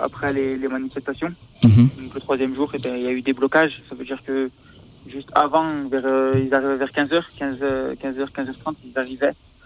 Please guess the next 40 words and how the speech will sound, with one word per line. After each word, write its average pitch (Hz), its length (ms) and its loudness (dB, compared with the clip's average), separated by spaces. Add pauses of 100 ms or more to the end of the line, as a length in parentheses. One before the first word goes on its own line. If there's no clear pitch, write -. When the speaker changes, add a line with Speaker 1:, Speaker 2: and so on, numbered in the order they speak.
(260)
Speaker 1:
à 117 200 2
deux, 127 100 0
trois 139 200 2
camions 139 360 0 (380)
et 123 460 -6
ils 123 60 -14
se - 60 -20
posaient, 139 340 2
ben, 123 200 -2 (340)
pas 135 80 2
loin 139 160 0
de 131 60 0
la 135 80 2
semi-liberté 135 680 -4 (840)
ou 165 280 2
à 151 80 4
l'entrée. 143 400 -2 (220)
Alors, 127 220 -6
euh, 127 160 0
vraiment 135 340 -4
à 135 60 2
l'entrée, 135 320 -4
parce - 120 -18
qu'en 135 120 -8
fait, 147 180 -6
nous, 151 80 -6
pour 139 160 -6
aller 135 120 2
à 135 40 0
la, 131 260 -2
dans 135 100 -6
la 131 100 -4
prison 135 200 -8
Talaudière, 135 440 -2
il - 40 -2
y 127 40 2
a - 100 -2
un 143 80 0
seul 143 160 -4
chemin. 135 280 -6